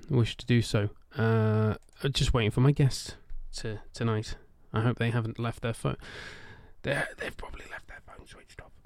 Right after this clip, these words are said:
That's what it is. Um, but we, what, what do we know about this European Super League? Well, right now, we know that it is involving six English teams, this so-called Big Six,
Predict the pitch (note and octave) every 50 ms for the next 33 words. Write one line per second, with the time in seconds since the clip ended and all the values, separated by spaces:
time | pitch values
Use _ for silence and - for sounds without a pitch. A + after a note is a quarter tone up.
0 | - - - - - _ - - - - - - - - - - - - - -
1 | - - - - - - - - - - - - D3+ D3+ D3+ D3+ D3 D3+ C#3+ C3
2 | - - - _ - - D#3 D3+ D#3 D#3 - - C#3+ C#3 D3 D#3 E3+ F3 E3+ F3+
3 | - - E3+ D#3+ F#3 F#3 E3+ E3+ E3 E3 E3+ F3+ F3+ F3+ D#3+ D3+ - - - -
4 | - - C#3 D3 E3+ F3 E3+ - - D#3+ D#3 D3+ - D#3+ D#3+ E3 C#3+ - D3+ D3
5 | D3 C#3 - - D#3+ C#3+ - D#3+ D#3 D#3 D#3 D3+ C#3+ D3 D3 C#3+ E3 E3 F3 E3
6 | D#3 D3+ D3 C3+ A2+ G#2+ A#2 B2 - - - - - - - - _ - - -
7 | - - _ _ - - _ _ _ - - - - - - - C#3+ C#3+ C#3+ C#3+
8 | C#3 C#3 C#3 C#3 C#3 C#3 C3+ - - - C#3+ C3+ C3+ C3 B2+ - - - D3 C#3
9 | C#3 C#3 C3+ C3 C3 B2+ A#2+ C#3 - C#3 C3+ B2 C#3+ C#3+ C#3+ C#3 C#3 C#3 C3+ C3+
10 | C3 - - - - E3+ - - - - - - - - - - - _ _ _
11 | _ _ _ _ _ _ - D3+ D#3 C#3+ C#3+ C#3+ C#3 - - - - - - -
12 | - - D3 C#3+ C#3 C#3+ C#3 B2 C3 C3+ A#2 - - - - - - - - -
13 | - - - D3+ D3 - - D3 C#3 C3+ B2 - - C#3 C3+ B2+ - - - D3
14 | D3 - - - - - - -